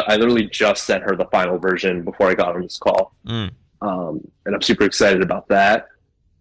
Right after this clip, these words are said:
Speaker 1: And, uh, working on with this artist named Nija, uh, N I J A. She's super sick. She, like, uh, wrote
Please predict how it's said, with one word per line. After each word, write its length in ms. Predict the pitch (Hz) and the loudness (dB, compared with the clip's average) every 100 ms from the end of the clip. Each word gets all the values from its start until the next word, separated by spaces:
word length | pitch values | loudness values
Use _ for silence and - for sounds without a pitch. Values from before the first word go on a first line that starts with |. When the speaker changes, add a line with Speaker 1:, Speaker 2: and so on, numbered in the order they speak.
| _ - | _ -4
Speaker 1:
And, 1600 | 104 104 101 101 98 98 98 98 95 95 95 95 92 92 95 92 | 0 2 2 2 2 4 2 2 0 0 -2 -2 -4 -4 -4 0
uh, 540 | 95 95 92 92 92 92 | 2 4 2 2 0 0
working 340 | 98 98 117 | -2 0 2
on 160 | 104 101 | 2 2
with 140 | 104 | 0
this 180 | - 92 - | -2 -4 0
artist 360 | 101 104 101 | 2 2 0
named 320 | 107 92 90 92 | -4 -4 -6 -6
Nija, 480 | 98 95 101 107 - _ _ _ - - | -4 0 2 2 -2 _ _ _ -18 -4
uh, 180 | 98 92 | -2 0
N 160 | 104 101 | 0 0
I 260 | 101 98 95 | 2 2 0
J 400 | - 101 98 - | 0 2 2 0
A. 360 | 92 98 131 - | 0 0 0 -6
She's 320 | - 95 - | -6 -4 -4
super 260 | - 95 95 | -6 -6 -4
sick. 340 | - 98 - | 0 0 0
She, 240 | - 104 | -2 0
like, 240 | 98 95 - - - | 2 0 -2 -10 -2
uh, 240 | 95 95 - - | -2 -2 -8 -6
wrote 460 | 95 101 98 - | 0 2 2 0